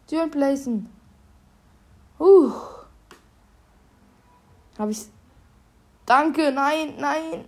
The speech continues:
nein, nein, nein, nee, kein Netherite-Schwert. Oh mein Gott, da sind grad übelst viele Sandblöcke runtergefallen. Oh, jetzt hier ist hier kein Licht mehr. Warum?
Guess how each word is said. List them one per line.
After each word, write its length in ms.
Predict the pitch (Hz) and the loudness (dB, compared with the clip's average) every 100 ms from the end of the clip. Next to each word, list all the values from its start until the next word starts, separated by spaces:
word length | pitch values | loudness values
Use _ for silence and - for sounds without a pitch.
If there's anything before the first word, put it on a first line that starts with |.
| - | -12
nein, 500 | - 339 359 349 - - - _ - | -8 -8 -8 -12 -14 -20 -20 _ -18
nein, 380 | - 123 165 175 - - - - _ | -10 -8 -8 -10 -16 -20 -20 -20 _
nein, 480 | - 277 320 320 302 | -6 -4 -4 -6 -6
nee, 320 | 277 277 285 - - - | -4 -4 -6 -8 -20 -18
kein 220 | - 220 | -10 -6
Netherite-Schwert. 640 | 208 185 180 175 - 170 170 - _ _ _ - - - - _ _ | -4 -6 -12 -16 -20 -20 -20 -20 _ _ _ -20 -20 -20 -20 _ _
Oh 100 | 254 | -2
mein 220 | 254 240 | 0 0
Gott, 160 | 226 220 | 0 -2
da 60 | 240 | -4
sind 200 | 214 220 | -4 -4
grad 200 | 220 226 | -6 -6
übelst 280 | 214 220 | -4 -4
viele 200 | - 208 | -4 -4
Sandblöcke 500 | 202 208 214 208 202 | -2 -2 -2 -4 -8
runtergefallen. 880 | 190 190 196 185 180 180 175 180 180 180 - _ _ _ _ - - _ - - - - - _ _ - - - - | -8 -6 -6 -8 -10 -10 -8 -8 -12 -14 -20 _ _ _ _ -20 -20 _ -20 -20 -20 -20 -20 _ _ -20 -20 -20 -18
Oh, 100 | 175 165 165 | -16 -14 -14
jetzt 180 | 165 - | -16 -18
hier 140 | - | -16
ist 120 | 190 - | -14 -12
hier 120 | 175 | -12
kein 180 | 175 180 | -10 -10
Licht 240 | 214 - | -10 -12
mehr. 260 | 165 165 170 | -14 -14 -16
Warum? 380 | 160 170 180 | -18 -16 -16